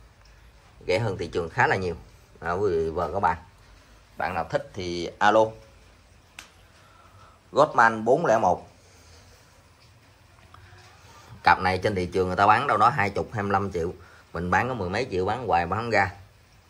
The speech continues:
Đến từ Anh Quốc. Cặp này bắt ba mươi toàn giải. Zin nguyên bản mình bao zin tuyệt đối. Còn cái mũi này á,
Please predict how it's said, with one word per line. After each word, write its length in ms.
Đến 240
từ 240
Anh 160
Quốc. 200
Cặp 160
này 100
bắt 140
ba 120
mươi 240
toàn 220
giải. 220
Zin 260
nguyên 180
bản 220
mình 140
bao 160
zin 200
tuyệt 140
đối. 220
Còn 180
cái 100
mũi 260
này 240
á, 100